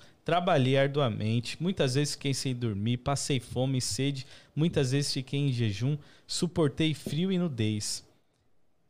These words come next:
E além disso, te-, enfrento diariamente uma pressão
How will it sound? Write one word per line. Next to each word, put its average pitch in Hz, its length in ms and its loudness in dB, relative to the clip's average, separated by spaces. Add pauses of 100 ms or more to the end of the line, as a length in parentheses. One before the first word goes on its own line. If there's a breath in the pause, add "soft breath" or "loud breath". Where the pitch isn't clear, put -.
(280)
E 143 80 4
além 151 260 6
disso, 147 360 2
te-, - 160 -2
enfrento 143 440 2
diariamente 143 540 2
uma 143 100 2
pressão 139 640 0